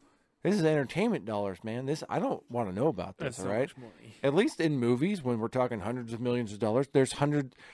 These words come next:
Speaker 1: there's thousands and thousands of employees.
Speaker 2: Yeah.
Speaker 1: This is professional sports, man. I know the bureaucracy of, behind the sports is big, but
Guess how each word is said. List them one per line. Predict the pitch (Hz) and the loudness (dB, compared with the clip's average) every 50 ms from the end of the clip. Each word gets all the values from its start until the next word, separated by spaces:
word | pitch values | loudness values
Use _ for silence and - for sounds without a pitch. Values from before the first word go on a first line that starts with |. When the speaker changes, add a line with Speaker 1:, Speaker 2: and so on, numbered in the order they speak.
| - | -4
Speaker 1:
there's | - 156 143 - | -2 -2 0 -2
thousands | - - - 127 135 160 165 160 147 131 139 135 117 117 | -2 0 4 6 8 10 10 8 8 4 0 -2 -2 -4
and | - 127 - | -4 -4 -2
thousands | - 123 123 135 147 139 127 131 127 113 | 0 2 2 4 2 2 0 -2 -2 -2
of | 127 110 | -2 0
employees. | 123 123 113 95 110 127 123 117 113 98 87 85 - - _ _ _ _ _ _ _ - | -2 -2 -2 0 2 2 4 2 2 -2 -4 -8 -12 -18 _ _ _ _ _ _ _ -12
Speaker 2:
Yeah. | 104 104 104 101 98 90 87 87 _ _ _ | -8 -6 -6 -6 -8 -10 -12 -16 _ _ _
Speaker 1:
This | - 143 127 139 | -8 -8 -8 -8
is | 131 113 | -8 -12
professional | - - 120 104 131 123 - - 117 104 | -12 -10 -6 -2 -2 -4 -4 -6 -10 -14
sports, | - - - 113 92 - - - | -10 -6 -4 -4 -4 -4 -8 -14
man. | - 95 98 98 - | -14 -12 -12 -10 -6
I | - 127 | -2 2
know | 143 151 143 | 2 2 2
the | 131 | 2
bureaucracy | 110 110 120 123 127 135 156 - - - - 131 120 | 0 2 6 8 8 8 8 6 2 -4 -2 -2 -2
of, | 107 98 - - | -2 -2 -4 -6
behind | 131 110 120 156 196 170 | -6 -2 -2 -2 -2 -2
the | 113 | -4
sports | - - - 104 92 - - | -10 -10 -8 -8 -8 -8 -12
is | 98 - | -18 -8
big, | _ 151 160 165 135 101 90 - _ _ | _ 2 2 4 4 2 0 -4 _ _
but | 156 151 143 120 110 110 - - | 4 4 6 4 2 0 -4 -10